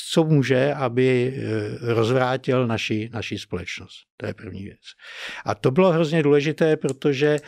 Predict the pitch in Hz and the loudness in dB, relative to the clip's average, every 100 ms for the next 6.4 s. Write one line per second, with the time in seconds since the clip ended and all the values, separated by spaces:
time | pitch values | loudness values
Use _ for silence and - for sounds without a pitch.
0 | - - - 127 120 117 - 127 123 127 | -14 -20 -4 0 2 0 0 -2 0 -2
1 | 123 131 110 123 139 180 180 170 147 123 | 0 -2 0 2 2 4 2 2 2 2
2 | 127 147 143 131 131 131 131 156 143 139 | 2 0 0 0 2 0 -2 -4 0 2
3 | 139 131 127 139 127 - 135 113 120 117 | 4 4 4 2 -2 -4 -4 0 0 0
4 | 117 - 113 139 127 - - 127 143 160 | -2 -2 -6 -6 -10 -12 -2 0 0 0
5 | 127 92 98 110 139 127 110 - - 120 | -2 -4 -2 -2 -2 -2 -2 -2 0 2
6 | 127 131 131 - | 2 0 -2 -6